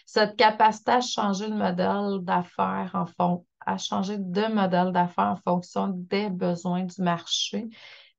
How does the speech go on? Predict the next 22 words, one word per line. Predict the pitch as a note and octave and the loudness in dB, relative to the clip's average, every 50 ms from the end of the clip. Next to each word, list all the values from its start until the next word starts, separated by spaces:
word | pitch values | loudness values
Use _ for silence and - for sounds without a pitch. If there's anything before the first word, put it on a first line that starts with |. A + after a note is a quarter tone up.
| _ _ - | _ _ 2
et | - G3 G3+ | 4 6 8
a | G3 F3+ F#3 | 8 8 6
contribué | F3+ - - G#3 A3+ A3+ - - A3+ F#3+ F3+ G3 G3 | 6 4 2 0 0 0 -4 -6 -6 -2 0 0 2
à | F#3+ F#3 | 2 2
l'énorme | F3+ F3+ F#3 F#3 F3+ F#3 F#3+ G3 | 2 0 0 0 0 0 -2 -4
succès | G3+ - - - F3+ - - - G3+ F#3+ F#3 | -6 -10 -12 -14 -14 -14 -6 -2 0 0 2
d'Airbnb. | F3+ G3+ G3 F#3+ F#3+ F3+ F#3 F#3 F3 E3+ F3+ F3 F3+ F#3+ F#3+ | 2 2 2 2 0 0 2 2 2 2 2 0 0 -2 -2
Fait | F#3+ - F#3+ F#3 | 0 -2 -2 -2
que | - A#3 | 0 0
là, | A3+ B3+ | 2 2
on | C4 B3 | 2 0
voit, | G#3 F#3 F#3+ F#3+ F#3 F#3+ G#3 A3+ A#3 A3 | -2 -2 -2 0 0 2 2 0 0 0
là, | G3+ G3 G3 | -2 -2 -4
pour | G3+ _ - F#3+ - | -4 _ -8 -8 -8
ceux | - - - - F#3+ F#3 F3+ F#3+ | -10 -12 -6 -4 -4 -2 -2 -2
et | F#3 | -4
celles | F3+ - - F#3 F#3 G3+ G#3 G#3 | -4 -2 0 0 0 0 -2 -4
qui | - - G3+ | -4 0 2
ont | F3+ F3+ F3+ | 2 4 4
un | F3 E3+ E3+ E3 | 4 2 2 0
esprit | E3+ E3 - - - - - G3+ F#3+ | -2 -4 -8 -14 -16 -10 -8 -6 -2
d'entrepreneurship, | F3+ F#3 F3+ F3+ - - F3 F3 E3+ _ - - E3+ E3+ F3 E3+ E3+ E3 E3 - - - - B3+ | 0 0 -2 -2 -4 -6 -8 -8 -8 _ -8 -4 -2 -2 0 -2 -2 -4 -6 -8 -6 -4 -4 -4